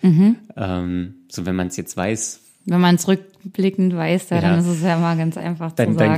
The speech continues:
Speaker 2: gab's da schon so ein paar, ähm, Momente einfach, dass ich keine Energie hatte,
Speaker 1: Ja.
Speaker 2: gereizt war, dünnhäutig war,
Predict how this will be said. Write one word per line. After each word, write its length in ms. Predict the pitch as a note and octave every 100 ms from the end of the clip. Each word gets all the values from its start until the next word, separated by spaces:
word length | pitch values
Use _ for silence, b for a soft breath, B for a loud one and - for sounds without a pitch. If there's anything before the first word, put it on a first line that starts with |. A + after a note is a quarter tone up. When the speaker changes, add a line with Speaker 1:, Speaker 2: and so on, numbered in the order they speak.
| G#2
Speaker 2:
gab's 180 | A2+ -
da 120 | A#2+
schon 320 | - A#2 A2
so 120 | G#2+
ein 200 | G#2 G2
paar, 500 | G#2 G2+ F2+ F#2 F#2+ -
ähm, 500 | G2 F2+ F2 E2+ D#2+ - _ _ _ _ _ _ _ _ _ F2+
Momente 560 | G2+ F#2+ F#2 A2+ A2+ G#2+
einfach, 480 | G2+ - F2+ D#2+ - -
dass 100 | A#2+
ich 80 |
keine 240 | - F#2+ F#2+
Energie 420 | F#2 F2+ G#2+ A2+
hatte, 540 | G#2+ - G2 G2 F#2+ F#2
Speaker 1:
Ja. 140 | F#3 F3
Speaker 2:
gereizt 520 | F3 G#3 - - -
war, 380 | G2+ F#2+ F#2+ F2+
dünnhäutig 720 | - G2+ G2+ F#2+ G2+ F2 -
war, 400 | F2+ F2+ F#2